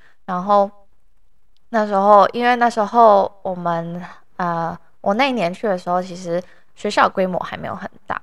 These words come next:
所以校长其实他本身就是亲力亲为很多事情，所以 occupation 也是他，呃，他在 monitor 的一部分。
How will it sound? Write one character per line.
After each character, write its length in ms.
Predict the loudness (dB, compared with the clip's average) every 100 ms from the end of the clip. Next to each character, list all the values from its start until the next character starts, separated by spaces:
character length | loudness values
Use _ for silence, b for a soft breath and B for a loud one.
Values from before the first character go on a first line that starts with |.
| -10
所 160 | -6
以 160 | -4 -4
校 240 | -2 -2
长 200 | -2 -6
其 160 | -10 -12
实 160 | -10 -8
他 200 | -6 -6
本 200 | -6 -10
身 300 | -12 -14 -12
就 100 | -14
是 220 | -14 -14
亲 260 | -12 -8 -6
力 100 | -6
亲 240 | -8 -8 -6
为 120 | -6
很 140 | -8
多 160 | -12 -14
事 180 | -14 -14
情， 220 | -12 -14 -14 -20 -20 -20 -20
所 180 | -2 2
以 240 | 2 0 -2
occupation 560 | -2 -2 -6 -6 -6
也 140 | -8 -10
是 220 | -10 -10
他， 520 | -8 -8 -6 -6 -8 -12 -8
呃， 360 | -4 -2 -4 -8 -14
他 180 | -10 -6
在 420 | -2 -2 -2 -6 -10 -20 -20 -4
monitor 460 | 0 0 -2 -12 -10
的 100 | -12
一 60 |
部 180 | -12 -14 -10
分。 200 | -8